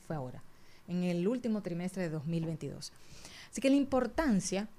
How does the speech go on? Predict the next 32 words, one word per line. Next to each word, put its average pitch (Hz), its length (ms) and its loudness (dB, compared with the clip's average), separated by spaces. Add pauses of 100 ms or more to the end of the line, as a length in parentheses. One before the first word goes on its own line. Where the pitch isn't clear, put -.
de 165 80 -8
que 165 80 -4
muchas 233 280 2
veces 254 240 2
la 226 80 2
gente 208 480 -2 (300)
utiliza 196 400 0
la 226 140 2
tarjeta 226 440 -2
como 175 160 -6
mecanismo 190 600 -2
para 156 180 -4
defenderse, 208 640 -2 (560)
pero 196 180 4
también 180 280 0
hay 254 140 2
que 233 340 0
hacer 185 240 0
un 190 100 6
buen 180 180 2
uso 277 220 -4
de 117 120 -4
ella. 110 160 -10 (440)
Y 240 160 2
realmente 302 560 -2
recordemos 180 800 0 (500)
cómo 269 460 0 (720)
antes 247 580 2
nuestros 202 440 0
padres, 240 460 2
nuestros 202 300 -2
abuelos 226 720 -4